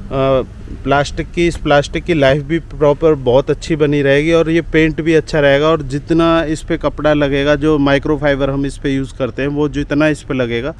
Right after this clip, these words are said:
इसकी चमक और extra बढ़ती जाएगी। तो ये upgradation हमने करे हैं गाड़ी में। तो वीडियो आपको कैसी लगी एक बार comment box में comment करके ज़रूर बताइएगा।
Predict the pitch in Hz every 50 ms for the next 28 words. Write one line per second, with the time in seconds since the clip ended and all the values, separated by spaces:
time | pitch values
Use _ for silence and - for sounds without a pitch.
0 | - - - - - - - - - - 139 131 - - 160 135 156 147 151 151
1 | 147 - - - - - 139 147 160 160 151 143 - - - 156 139 127 120 107
2 | - - 117 113 107 101 101 98 95 95 101 101 - - - - - - - -
3 | - - - - 131 120 131 151 160 160 156 135 135 147 151 156 143 - 160 147
4 | 156 147 147 147 151 156 151 147 147 - 92 - - 143 131 131 131 135 131 127
5 | 120 127 123 120 127 131 143 151 - 160 151 127 131 143 151 143 165 160 156 151
6 | 147 - 165 156 - - 139 135 - 160 147 147 147 135 156 151 147 139 139 151
7 | 151 135 - - 143 139 139 143 135 147 147 139 - - - 151 147 143 - 151
8 | 139 139 139 - - - 139 123 147 143 127 131 123 135 143 139 139 131 - 135
9 | 127 127 123 127 123 123 143 147